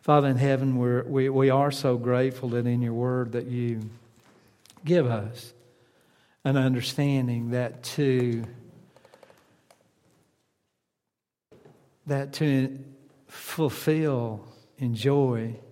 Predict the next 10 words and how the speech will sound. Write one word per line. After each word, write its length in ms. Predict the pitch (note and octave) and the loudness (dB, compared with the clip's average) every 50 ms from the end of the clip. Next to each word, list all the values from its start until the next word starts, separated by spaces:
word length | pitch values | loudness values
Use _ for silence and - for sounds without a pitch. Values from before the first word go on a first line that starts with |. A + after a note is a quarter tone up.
| - - _ _ _ _ _ _ _ _ _ _ _ _ _ _ _ _ _ | -20 -20 _ _ _ _ _ _ _ _ _ _ _ _ _ _ _ _ _
to 100 | - D#3 | -4 0
get 240 | C3+ D3 D#3+ E3 D#3 | 2 2 2 2 2
the 100 | D3+ C#3 | 2 0
most 540 | C#3+ C#3 C#3+ D3+ D#3+ D#3+ E3+ E3+ D#3+ - E3 | 2 4 4 4 4 4 4 2 0 0 0
out 200 | D3 C#3 C3+ B2+ | 2 2 2 2
of 60 | B2 | 2
our 200 | C3 C3 C#3 C#3+ | 0 0 2 2
relationship 760 | C#3 C3 C3+ C#3 C#3 C#3 - C#3+ B2+ - - C#3+ C#3 C3+ - | 2 2 2 2 0 -2 -6 -6 -6 -4 -4 -4 -4 -4 -6
with 240 | C#3+ D3 C#3 A#2 | -6 -6 -6 -8
you, 220 | A#2 G#2 G#2 G2 | -8 -8 -10 -10